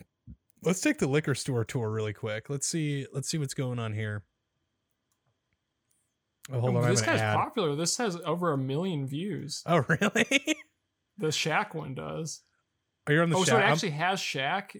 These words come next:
Speaker 2: He actually got Shaq in the video?
Speaker 1: I, I guess. I see, yeah.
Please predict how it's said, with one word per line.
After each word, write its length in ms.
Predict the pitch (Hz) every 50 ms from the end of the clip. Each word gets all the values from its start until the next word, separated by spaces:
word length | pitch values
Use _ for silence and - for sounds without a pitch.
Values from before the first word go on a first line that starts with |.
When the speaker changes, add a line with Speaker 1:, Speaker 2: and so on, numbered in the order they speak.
| - _ _
Speaker 2:
He 140 | 139 156 160
actually 220 | 170 170 - 175 147
got 180 | 151 151 160
Shaq 420 | 160 - - 143 139 143 151 151 -
in 80 | 170 147
the 60 | 135
video? 520 | 123 139 139 160 170 180 185 185 185 175 - _ _ _ _
Speaker 1:
I, 220 | 147 139 135 117 - _ _ _ -
I 100 | 110 110
guess. 720 | 107 110 113 120 156 147 120 120 135 - - - - -
I 120 | 135 139
see, 240 | 139 - - 196 190 170 151
yeah. 340 | 131 143 139 120 117 113